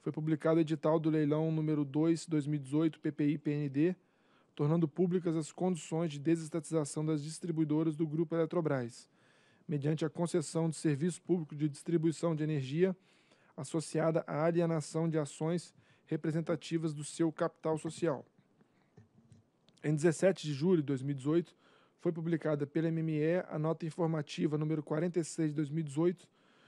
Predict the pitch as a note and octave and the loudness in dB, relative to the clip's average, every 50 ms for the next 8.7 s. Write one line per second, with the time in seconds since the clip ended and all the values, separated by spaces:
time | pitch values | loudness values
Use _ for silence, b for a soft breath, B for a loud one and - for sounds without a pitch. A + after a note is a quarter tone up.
0 | b b b b - - E3+ D3+ - D#3+ D#3 D#3 C#3+ - - E3 D#3+ E3+ F3 - | b b b b -6 -4 -4 -2 0 0 0 0 -2 -2 0 2 2 2 2 0
1 | - F3+ E3 D#3+ F3 F#3+ E3 - - - - D#3 - - F#3 E3 - - D#3 E3+ | 0 -2 0 0 0 -2 -4 -6 -14 -10 -10 -10 -6 -2 -4 -4 -2 -4 -4 -2
2 | D#3 D3 F3 E3+ E3+ - E3 D#3 E3+ E3 D#3+ D#3+ D#3 - - - D#3+ D3+ D#3+ E3 | -2 2 2 0 0 0 -2 -4 -2 -2 0 -2 -2 -4 -4 -4 0 0 2 2
3 | F3 E3 - b b b b b b b b b D3+ D3+ C#3 C#3+ D#3 D#3+ F3 F3+ | 0 -2 -4 b b b b b b b b b -2 -2 0 0 2 2 2 2
4 | F#3 D#3+ - - F3+ E3+ D#3+ - E3 C#3+ - - D#3+ D#3+ F3 F3+ D#3+ - - E3 | 2 0 -2 -6 -6 -6 -4 -4 -6 -6 -6 -4 -4 -2 -2 -2 -4 -4 -4 -2
5 | D#3 E3+ D#3+ - E3 E3+ E3+ D#3 E3+ F3+ E3 F3 E3+ - D#3 D3 C3 B2+ C3+ _ | -2 -2 -2 -2 -2 -4 -4 -2 -2 -2 -2 -2 -6 -6 -6 -6 -6 -8 -12 _
6 | _ _ _ b b b b b b b b b b b b b b b b C#3 | _ _ _ b b b b b b b b b b b b b b b b -6
7 | - G3 G3 F3 G#3+ G3+ D#3+ F3+ F3 D#3+ - D#3 C#3+ D#3+ D#3 D3 D3 D3+ D3+ C#3+ | 0 0 0 4 4 4 4 4 2 2 0 0 0 0 0 2 0 0 0 0
8 | - D#3 D3+ D#3+ D#3+ D3+ D3+ D#3 E3 E3 - G3 F3+ | 0 0 0 0 0 0 0 0 -2 -2 -2 -4 -4